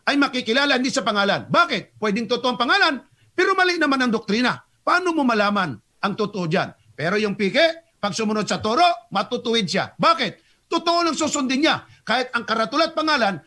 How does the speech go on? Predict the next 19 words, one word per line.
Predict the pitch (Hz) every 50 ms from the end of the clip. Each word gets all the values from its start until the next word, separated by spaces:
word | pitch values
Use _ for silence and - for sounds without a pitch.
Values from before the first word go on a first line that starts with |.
| _ -
di | 139 160 254
na | 277 285 277
bale. | 269 262 269 285 262 190 135 -
Bakit? | - 269 320 330 320 269 202 - - _ _ -
Tawag | 170 170 196 220 226 202
lang | 226 220 220
yan. | 254 240 180 - - _ _ _ _ _ _
Pero | - 285 359 381 381 370 330
kung | 339 302 285
tagasunod | - 262 247 226 - 233 226 247
ni | 214 208 202
Kristo, | - 190 151 - - 156 123 - - - - - -
hindi, | - 247 269 262 247 226 214 208 370 415 381 359 -
kapatid, | 320 - - 269 254 262 247 220 190
mahalaga. | 208 202 185 196 190 185 202 165 - - - _ _ _ _ _
Mahalaga | - 117 123 135 156 170 180 226
din | 214 226 254 262
ang | 254
pangalan, | 202 302 349 359 330 254 240 226